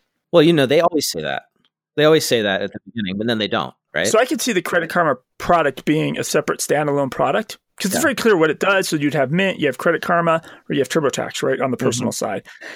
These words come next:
Speaker 2: And then I could see Intuit just pulling the plug on the Credit Karma tax product, 'cause that's just, like, confusing the market, right?
Speaker 1: Oh, no, no.
Speaker 2: And
Speaker 1: See,
Speaker 2: I
Speaker 1: I
Speaker 2: could see
Speaker 1: think
Speaker 2: them
Speaker 1: they'll keep it.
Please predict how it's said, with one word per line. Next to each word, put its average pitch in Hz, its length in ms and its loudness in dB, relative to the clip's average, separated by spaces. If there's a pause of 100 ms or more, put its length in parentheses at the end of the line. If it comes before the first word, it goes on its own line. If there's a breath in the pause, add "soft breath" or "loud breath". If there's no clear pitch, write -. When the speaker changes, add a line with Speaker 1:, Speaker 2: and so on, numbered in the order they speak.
(120)
Speaker 2:
And 160 180 2
then 165 200 4
I 160 100 2
could 160 160 -2
see 170 160 -2
Intuit 135 320 0
just - 160 -8
pulling 127 200 -2
the 95 60 -4
plug 123 260 0
on 113 100 -4
the 101 80 -8
Credit 131 260 -2
Karma 120 280 -2
tax - 320 -4
product, 117 320 -2
'cause 131 120 -2
that's 143 200 -2
just, - 200 -4
like, 123 220 -2 (1000 loud breath)
confusing 156 380 0
the 131 80 0
market, 127 340 -2
right? 113 160 -2
Speaker 1:
Oh, 180 60 4
no, 196 100 4
no. 196 100 4
Speaker 2:
And 139 100 4
Speaker 1:
See, 123 120 2
Speaker 2:
I 139 120 4
Speaker 1:
I 170 40 4
Speaker 2:
could 196 40 0
see - 100 -6
Speaker 1:
think 151 120 0
Speaker 2:
them 104 60 -6
Speaker 1:
they'll 123 160 2
keep 196 300 -4
it. - 140 -8